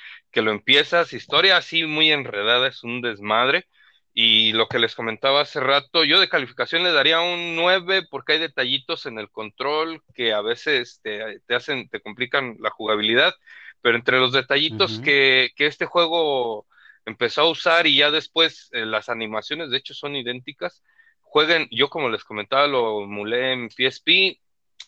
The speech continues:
Speaker 1: y de repente tengo instalados el Ghost of Sparta y el, este,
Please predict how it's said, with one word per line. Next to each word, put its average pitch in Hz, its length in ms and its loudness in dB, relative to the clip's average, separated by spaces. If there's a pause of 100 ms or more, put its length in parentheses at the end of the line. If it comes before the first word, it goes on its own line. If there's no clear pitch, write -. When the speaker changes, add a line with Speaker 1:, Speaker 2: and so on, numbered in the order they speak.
(1000)
Speaker 1:
y 110 360 2
de 110 120 4
repente 131 840 2
tengo 139 220 -2
instalados 123 1160 -2
el 98 320 -6
Ghost 113 320 -6
of 135 140 -12
Sparta 160 920 2
y 110 420 0
el, 95 240 -6
este, 95 960 -4